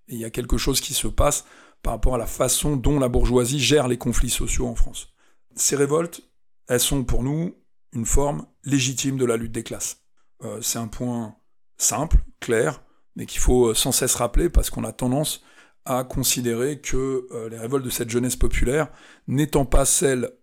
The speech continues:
euh, du monde du travail, n'auraient pas de lien avec, euh, le mouvement ouvrier et son histoire. Et, euh, ça, c'est la manière,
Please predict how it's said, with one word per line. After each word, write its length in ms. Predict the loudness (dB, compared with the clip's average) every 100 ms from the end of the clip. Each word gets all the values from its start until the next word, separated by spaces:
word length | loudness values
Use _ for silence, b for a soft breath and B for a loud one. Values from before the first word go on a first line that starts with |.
| _ -6
euh, 120 | -6
du 160 | -4
monde 220 | -2 -2 -4
du 100 | -6
travail, 480 | -4 0 0 -2 -8 b b b -4
n'auraient 240 | 2 4
pas 140 | 4 4
de 120 | 2
lien 320 | 2 4 4
avec, 280 | 4 2 2
euh, 420 | 2 4 2 -2 -6
le 280 | -6 -4
mouvement 340 | -2 0 2 4
ouvrier 320 | 2 0 0
et 40 | 0
son 180 | 0
histoire. 500 | 0 0 0 -2 -8 b b b _
Et, 260 | -2 0 0
euh, 500 | 0 -2 -4 -8 -4
ça, 260 | 0 2 2
c'est 140 | 2
la 80 | 0
manière, 380 | 0 -2 -4